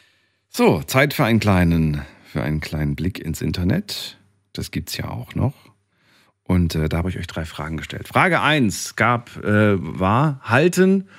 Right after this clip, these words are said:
Freundschaften länger als Beziehungen? Ich weiß, ist eine plumpe Frage, aber ich wollte trotzdem mal von euch eine Einschätzung haben. Hier sagen siebenundsiebzig Prozent, ja, Freundschaften halten länger als Beziehungen. Dreiundzwanzig Prozent sagen nein.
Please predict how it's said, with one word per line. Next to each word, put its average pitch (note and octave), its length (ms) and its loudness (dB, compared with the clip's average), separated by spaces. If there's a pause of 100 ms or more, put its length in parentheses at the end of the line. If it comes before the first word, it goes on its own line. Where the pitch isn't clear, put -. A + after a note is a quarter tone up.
(160)
Freundschaften A#2 840 2
länger B2+ 420 2
als A2+ 260 -2
Beziehungen? F#2 800 0
Ich - 160 -12
weiß, C#2+ 280 -2
ist - 160 -8
eine E2 80 -2
plumpe E2 340 -4
Frage, - 420 -10
aber E2 200 -2
ich F2+ 120 -10
wollte G2 160 0
trotzdem F#2+ 280 -4
mal E2 80 -2
von E2 180 -4
euch E2 180 -6
eine E2+ 100 -4
Einschätzung E2 560 -6
haben. D2 260 -6 (300)
Hier B2+ 120 2
sagen D3+ 240 4
siebenundsiebzig F3 640 4
Prozent, C3 540 2
ja, G#2+ 460 2 (420)
Freundschaften A#2 640 2
halten G2+ 240 2
länger G#2 260 4
als D#2 220 -2
Beziehungen. E2 720 -4 (320)
Dreiundzwanzig F2+ 640 0
Prozent - 420 -8
sagen D2+ 280 -6
nein. B1 360 -10